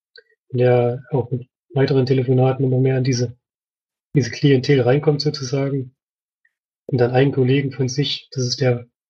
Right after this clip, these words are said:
der Adam Driver gespielte Polizist, ähm, den muss er halt überreden, dass er sozusagen den, den Part übernimmt, der nicht am Telefon stattfindet. Denn natürlich kann er halt da nicht hingehen,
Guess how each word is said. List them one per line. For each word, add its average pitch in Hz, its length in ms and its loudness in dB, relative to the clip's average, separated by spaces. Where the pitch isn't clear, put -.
der 127 300 0
Adam 139 200 2
Driver 147 320 2
gespielte 139 340 -8
Polizist, 135 540 -8
ähm, 123 340 -4
den 127 100 0
muss 131 100 -2
er 131 100 4
halt 127 200 0
überreden, 131 500 0
dass 123 200 -4
er 123 260 -2
sozusagen 123 400 2
den, 120 400 -6
den 113 120 -4
Part 147 220 0
übernimmt, 131 480 0
der 123 80 2
nicht 123 180 -2
am 117 80 0
Telefon 127 320 2
stattfindet. 123 440 0
Denn 123 80 2
natürlich 123 280 0
kann 131 120 2
er 127 60 4
halt 120 140 0
da 131 40 0
nicht 120 140 0
hingehen, 143 420 2